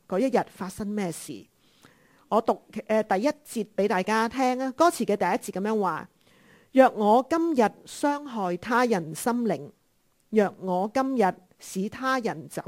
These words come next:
錯路，若我今日照己心意偏行，求主赦免。」我都鼓勵大家就係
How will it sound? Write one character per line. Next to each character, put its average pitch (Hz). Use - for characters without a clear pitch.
錯 180
路， 165
若 247
我 233
今 339
日 311
照 214
己 180
心 262
意 190
偏 240
行， 190
求 160
主 -
赦 165
免。」 117
我 254
都 370
鼓 269
勵 226
大 196
家 247
就 240
係 180